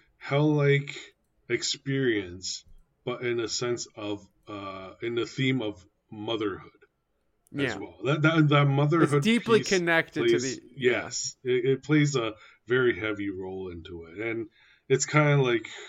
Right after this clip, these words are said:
Speaker 1: you can tell the character was, yeah, it was really, really negative. They don't, she doesn't know what to expect.
Speaker 2: Yeah.
Speaker 1: Uh, what's, what's gonna be next? Like, she knew,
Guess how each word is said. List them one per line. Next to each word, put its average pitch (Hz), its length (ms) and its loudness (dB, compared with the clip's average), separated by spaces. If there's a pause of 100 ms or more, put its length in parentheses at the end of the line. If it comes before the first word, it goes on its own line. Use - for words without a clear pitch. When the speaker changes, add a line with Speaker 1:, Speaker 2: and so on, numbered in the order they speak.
(320)
Speaker 1:
you 139 200 -4
can 147 260 4
tell 156 420 -2
the 139 140 2
character 113 840 -4
was, 95 440 -8 (920)
yeah, 151 320 4
it 135 160 -2
was 131 440 4
really, 120 1080 2 (340)
really 110 400 -4
negative. 95 600 -8
They 110 220 -4 (140)
don't, 123 400 0 (240)
she - 240 -8
doesn't 120 280 -2
know 113 160 -2
what 104 340 -6
to 98 120 -8
expect. 92 480 -12
Speaker 2:
Yeah. 65 120 -12 (320)
Speaker 1:
Uh, 92 120 -10
what's, 92 420 -8 (220)
what's 131 200 -2
gonna 120 220 0
be 101 180 -10
next? 92 500 -12
Like, 101 200 -6
she 120 220 -10
knew, 127 360 -2